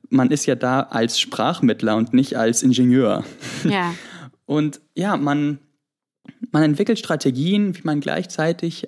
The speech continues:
Speaker 1: etwas hören kann,
Speaker 2: Ja.
Speaker 1: sich den Sinn erschließen kann und dann schließlich in der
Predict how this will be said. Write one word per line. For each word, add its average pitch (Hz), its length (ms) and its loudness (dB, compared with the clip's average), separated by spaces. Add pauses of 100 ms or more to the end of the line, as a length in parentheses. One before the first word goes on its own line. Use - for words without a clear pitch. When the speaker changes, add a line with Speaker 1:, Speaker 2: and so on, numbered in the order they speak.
(120)
Speaker 1:
etwas - 400 -4 (120)
hören 165 340 0
kann, 254 360 -2 (560)
Speaker 2:
Ja. 190 280 -2
Speaker 1:
sich 147 260 -2
den 151 220 4
Sinn 175 380 2
erschließen 139 720 0
kann 233 440 0 (880)
und 151 420 0
dann 143 140 0
schließlich 151 420 -4
in 139 160 4
der 123 480 0